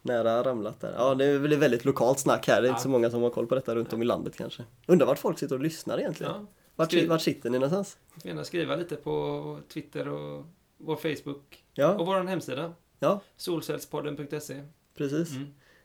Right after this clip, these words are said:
Speaker 1: Vi, eh, vi ska jobba på och fräscha till den ytterligare.
Speaker 2: Ja.
Speaker 1: Jag tänkte jag ska lägga upp ett gäng bilder från Solcellsmässan här som jag
Speaker 2: Ja,
Speaker 1: var på.
Speaker 2: intressant.
Speaker 1: Eh, det finns, eh, finns lite roliga grejer. Eh, vi kan ju gå vidare lite där
Speaker 2: Mm.
Speaker 1: kanske i, eh, vad jag såg där nere. Eh,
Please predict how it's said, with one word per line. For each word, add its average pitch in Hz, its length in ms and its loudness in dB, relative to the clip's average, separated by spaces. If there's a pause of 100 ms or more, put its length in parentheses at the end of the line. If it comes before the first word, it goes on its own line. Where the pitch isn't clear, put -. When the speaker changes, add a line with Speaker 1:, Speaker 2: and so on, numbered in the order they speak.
(100)
Speaker 1:
Vi, 147 440 0 (160)
eh, 151 100 -6 (200)
vi 147 120 -2
ska 156 140 2
jobba 147 260 4
på 139 420 0
och 135 80 -4
fräscha 135 300 0
till 123 180 -4
den 120 140 -2
ytterligare. 123 520 -4
Speaker 2:
Ja. 143 160 -6 (200)
Speaker 1:
Jag 139 120 -2
tänkte 160 200 4
jag 151 60 0
ska 147 120 -2
lägga 147 240 2
upp 139 260 -2
ett 135 180 -4
gäng 131 180 0
bilder 131 460 2
från 160 240 -2
Solcellsmässan 135 720 -2
här 127 140 0
som - 160 -4
jag 123 80 0
Speaker 2:
Ja, 113 80 0
Speaker 1:
var - 80 -8
på. 117 180 -4 (220)
Speaker 2:
intressant. 147 440 -12
Speaker 1:
Eh, 123 60 -6
det 123 420 -2
finns, 139 380 -4
eh, 147 220 -4
finns 156 200 -6
lite 147 180 -2
roliga 117 260 0
grejer. 107 360 -2 (140)
Eh, 123 360 -8
vi 143 60 -10
kan 165 100 4
ju 160 60 6
gå 160 80 2
vidare 151 280 6
lite 180 220 2
där 135 80 4
Speaker 2:
Mm. 113 80 2
Speaker 1:
kanske - 260 0
i, 120 560 0
eh, 113 60 -2 (320)
vad 127 260 0
jag 127 120 4
såg 151 300 0
där 165 80 4
nere. 117 300 6 (720)
Eh, 117 500 6